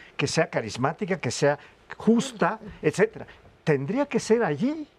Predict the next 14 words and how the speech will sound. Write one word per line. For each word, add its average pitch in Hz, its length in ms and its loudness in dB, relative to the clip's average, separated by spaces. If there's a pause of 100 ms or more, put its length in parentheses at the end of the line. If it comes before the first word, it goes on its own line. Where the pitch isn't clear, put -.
como, 123 500 -2 (100)
como 123 280 -2
se 127 180 -2
puede 156 360 -2
lograr 131 480 -2 (140)
que 139 120 0
haya 202 220 2
una 190 220 0
competencia 160 640 0
verdaderamente 190 1040 0 (140)
real, 190 400 0
auténtica, 123 760 0
mucho 170 380 0
más 170 240 -4